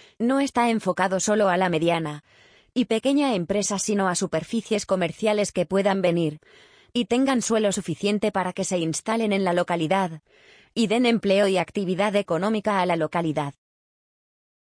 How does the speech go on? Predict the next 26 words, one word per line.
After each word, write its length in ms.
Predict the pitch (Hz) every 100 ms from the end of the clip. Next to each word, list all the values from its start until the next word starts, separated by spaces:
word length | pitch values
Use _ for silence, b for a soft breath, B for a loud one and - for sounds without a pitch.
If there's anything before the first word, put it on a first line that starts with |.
| _
El 200 | 240 240
proyecto 560 | - 208 220 285 - 226
entra 360 | 208 226 208 170
ahora 360 | 185 214 190
en 120 | 185
un 120 | 214 240
periodo 440 | 180 202 220 196
de 120 | 190
exposición 720 | 180 - 190 165 160 214 226 220
pública 400 | 196 208 - 185
para 240 | 196 185
su 160 | - 196
posterior 480 | 196 - 180 220
aprobación 640 | 220 208 180 165 - 208 185
en 120 | 170
pleno. 460 | 170 147 147 143 - _ _ _ _ _
Pleno 300 | 254 269 285
de 100 | 226
noviembre. 580 | 180 185 165 151 143 - _ _ _ _ _
En 220 | 240 233
la 100 | 226
sesión 380 | 214 214 247 269
plenaria 480 | 247 190 190 196 202
municipal 600 | 190 196 - 165 202 208
se 200 | - 190
aprobó, 520 | 160 175 170 196 151